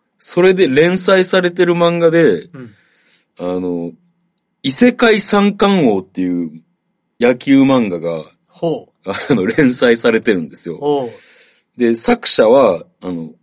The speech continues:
Speaker 1: 渡辺康弘さんっていう方で、
Speaker 2: うん。
Speaker 1: ずっとこう野球漫画を描き続けてる人。
Speaker 2: 何の人なんやろうな。
Speaker 1: なんですけど、今回、なんかその、俺もその、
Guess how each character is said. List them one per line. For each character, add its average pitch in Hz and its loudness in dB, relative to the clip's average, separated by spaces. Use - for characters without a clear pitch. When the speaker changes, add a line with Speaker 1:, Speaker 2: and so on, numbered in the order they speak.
Speaker 1:
渡 135 2
辺 160 2
康 143 0
弘 98 -8
さ 90 -14
ん 92 -18
っ - -20
て 87 -20
い 82 -10
う 80 -14
方 85 -10
で、 82 -12
Speaker 2:
う 131 -14
ん。 117 -16
Speaker 1:
ず - -2
っ 202 -12
と - -4
こ 92 -8
う 90 -6
野 117 0
球 151 -2
漫 147 0
画 87 -6
を 78 -8
描 - -18
き - -16
続 - -8
け - -8
て 92 -8
る 87 -8
人。 85 -14
Speaker 2:
何 135 -10
の 151 -6
人 151 -12
な 107 -18
ん - -20
や 92 -20
ろ 87 -20
う - -20
な。 92 -20
Speaker 1:
な 110 -2
ん 110 0
で - -8
す 98 -8
け 92 -6
ど、 87 -8
今 - 0
回、 90 0
な 104 -8
ん 98 -8
か 101 -8
そ - -6
の、 113 0
俺 208 4
も 190 2
そ 147 0
の、 117 2